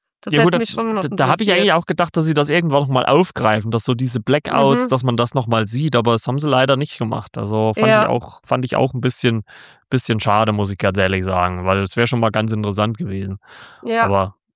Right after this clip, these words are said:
Speaker 2: ich, irgendwo wa-, hatten wir, glaub ich, oder hatte ich auch schon mal einen Film oder eine Serie, wo sie es auch schon mal so nicht gemacht haben. Da hast du auch diese Pers-,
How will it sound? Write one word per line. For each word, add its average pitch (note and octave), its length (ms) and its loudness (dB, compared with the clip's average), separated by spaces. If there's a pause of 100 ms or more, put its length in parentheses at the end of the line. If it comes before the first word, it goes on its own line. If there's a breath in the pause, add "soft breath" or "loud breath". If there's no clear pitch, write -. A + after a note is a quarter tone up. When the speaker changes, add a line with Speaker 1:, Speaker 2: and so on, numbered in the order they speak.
(340)
Speaker 2:
ich, - 220 -12
irgendwo C#3+ 420 4
wa-, C3 200 0
hatten C#3+ 220 0
wir, C3+ 120 2
glaub A#2+ 200 2
ich, A2+ 140 -4
oder A2+ 380 0
hatte A#2+ 120 -2
ich B2 120 -4
auch A#2+ 40 4
schon A#2+ 140 -4
mal A#2 80 4
einen G#2+ 100 -2
Film B2 280 2
oder G#2 140 2
eine A2 180 0
Serie, A2 360 2
wo G#2+ 120 2
sie G#2+ 100 -4
es G#2+ 60 -6
auch - 160 -2
schon - 180 -2
mal G#2 180 0
so G#2 160 2
nicht G#2 200 -4
gemacht G#2 320 -4
haben. G2+ 160 0
Da G#2 80 0
hast - 120 -4
du A2+ 60 0
auch G#2+ 180 -2
diese A2 200 -8
Pers-, G#2 320 -2